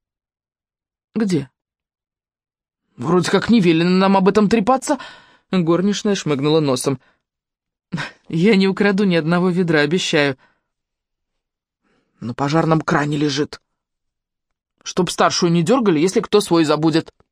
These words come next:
Тетка с явным облегчением выпроводила Машу и захлопнула дверь. «Ага, значит, на пожарном кране»,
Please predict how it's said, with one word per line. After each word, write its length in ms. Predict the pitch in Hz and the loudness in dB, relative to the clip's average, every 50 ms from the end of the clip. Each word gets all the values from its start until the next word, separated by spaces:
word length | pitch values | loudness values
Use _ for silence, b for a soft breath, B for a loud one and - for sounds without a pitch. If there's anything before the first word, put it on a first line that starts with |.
| _ _ _ _ _ _ _ _ _ _ _ _ _ _ _ _ _ _ _ _ _ _ _ _ _ _ _ _ _ _ _ _ | _ _ _ _ _ _ _ _ _ _ _ _ _ _ _ _ _ _ _ _ _ _ _ _ _ _ _ _ _ _ _ _
Тетка 300 | - 294 302 302 - - | -6 -6 -6 -6 -6 -10
с 100 | - - | -4 -2
явным 260 | 240 240 226 220 214 | 0 0 2 2 0
облегчением 580 | 202 180 185 185 - - 247 226 214 208 196 180 | 0 0 0 -2 -2 -2 0 0 2 2 2 2
выпроводила 520 | 175 185 - 156 151 139 127 139 151 160 | 0 0 0 0 0 0 0 0 2 2
Машу 260 | 175 247 277 - - | 2 0 0 0 0
и 20 | 170 | 0
захлопнула 500 | 131 139 - - 160 - 165 156 151 139 | 0 0 0 -2 -2 0 0 0 0 0
дверь. 280 | 123 117 110 113 - _ _ _ _ _ _ _ _ _ b b b b b b b b b b b b b b b b b - | -2 -2 -4 -4 -6 _ _ _ _ _ _ _ _ _ b b b b b b b b b b b b b b b b b -6
«Ага, 580 | 175 165 147 131 151 - - - 131 B B B B B B B B B B B B B B B | -4 -4 -4 -4 -6 -8 -8 -8 -10 B B B B B B B B B B B B B B B
значит, 400 | - - - 208 240 - - - | -12 -10 -8 -8 -8 -8 -8 -8
на 80 | 202 | -6
пожарном 480 | 190 - 190 180 185 185 185 190 190 185 | -4 -2 -2 0 0 0 0 0 -2 -2
кране», 460 | - - 202 196 175 139 131 127 - | -2 0 0 0 0 0 -2 -4 -8